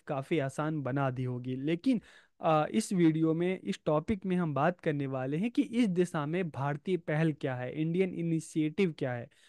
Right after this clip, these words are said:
भारत सरकार ने इस दिशा में क्या कार्य किए हैं, ठीक है? तो हमारा टॉपिक क्या है? Indian initiatives in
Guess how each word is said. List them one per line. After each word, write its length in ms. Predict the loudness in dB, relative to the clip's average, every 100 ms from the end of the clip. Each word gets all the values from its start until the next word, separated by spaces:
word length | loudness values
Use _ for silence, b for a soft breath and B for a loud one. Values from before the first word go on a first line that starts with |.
| b
भारत 360 | -4 0 2 2
सरकार 440 | 2 0 2 2
ने 160 | 2 2
इस 200 | 0 0
दिशा 280 | -6 -4 -2
में 160 | -2
क्या 200 | 0 -2
कार्य 400 | -2 -2 -2 -2
किए 280 | -4 0 0
हैं, 200 | 0 -4 -6 -4
ठीक 160 | 0
है? 140 | 2 0 B B B 0
तो 80 |
हमारा 360 | 2 4 4 4
टॉपिक 420 | 2 0 2 0 2
क्या 140 | 2
है? 240 | 2 2 2
Indian 320 | 2 2 2
initiatives 720 | 0 0 2 2 2 2 0 0
in 140 | -2